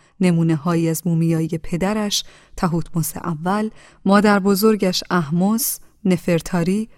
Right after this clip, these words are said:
و دایه کودکیش سیتره مقایسه کنند.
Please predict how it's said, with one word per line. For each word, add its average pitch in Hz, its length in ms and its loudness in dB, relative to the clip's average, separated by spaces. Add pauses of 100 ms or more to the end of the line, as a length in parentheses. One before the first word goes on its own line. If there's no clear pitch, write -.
(120)
و 180 100 2
دایه 190 500 2
کودکیش 165 800 -2 (100)
سیتره 220 680 -2 (180)
مقایسه 170 560 0
کنند. - 500 -8